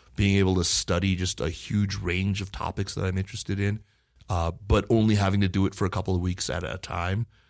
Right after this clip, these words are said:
getting as into it as I want to, reading, you know, books, sometimes multiple books on a topic, uh, before sitting down to interview somebody, but not having to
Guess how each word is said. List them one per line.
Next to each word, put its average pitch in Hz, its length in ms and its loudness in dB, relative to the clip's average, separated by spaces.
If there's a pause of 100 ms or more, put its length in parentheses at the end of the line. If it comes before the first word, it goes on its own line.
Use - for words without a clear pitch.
(180)
getting 104 300 2
as 95 120 2
into 110 300 4
it 104 60 4
as 98 160 2
I 87 80 2
want 87 300 -2
to, 107 180 0
reading, 95 420 2
you 92 60 2
know, 90 100 0
books, - 480 -6
sometimes 98 540 -4
multiple 95 320 -2
books 92 260 -2
on 90 120 -4
a 90 40 -8
topic, 82 460 -6 (440)
uh, 82 320 0
before 95 280 0
sitting 90 240 -2
down 82 220 -2
to 71 40 -6
interview 85 340 -4
somebody, 85 500 -4 (760)
but 90 240 0
not 95 300 0
having 87 400 0
to 80 560 -2